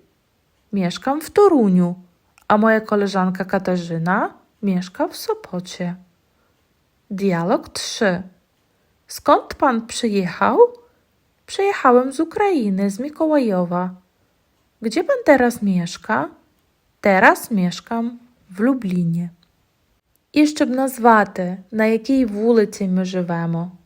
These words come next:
в якому будинку ми живемо, в якій квартирі ми живемо, ми можемо сказати, наприклад,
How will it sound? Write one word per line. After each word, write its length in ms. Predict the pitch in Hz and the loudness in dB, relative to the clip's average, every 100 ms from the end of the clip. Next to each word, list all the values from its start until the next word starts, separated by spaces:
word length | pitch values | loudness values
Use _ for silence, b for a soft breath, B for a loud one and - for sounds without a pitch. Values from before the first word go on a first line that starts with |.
| - | -16
в 140 | 196 | -4
якому 800 | 202 208 208 247 262 262 247 - _ _ - | -2 -2 0 0 2 0 0 -4 _ _ -6
будинку 640 | 202 220 208 202 202 202 | 0 4 4 2 0 0
ми 160 | 180 175 | 0 -2
живемо, 460 | 175 175 170 165 | -4 -4 -2 -2
в 60 | 170 | -2
якій 260 | 185 185 233 | -4 -4 -6
квартирі 560 | 233 226 - 220 202 | -4 -4 0 0 2
ми 160 | 180 180 | 0 -2
живемо, 480 | 175 180 254 311 302 B B B B B | -4 -2 0 0 -4 B B B B B
ми 80 | 220 | 0
можемо 380 | 220 220 196 196 | 0 0 -2 -4
сказати, 880 | 196 208 190 240 269 254 226 226 233 | -4 -6 0 0 0 0 0 0 -4
наприклад, 560 | 202 190 196 190 190 | -6 -4 -6 -4 -4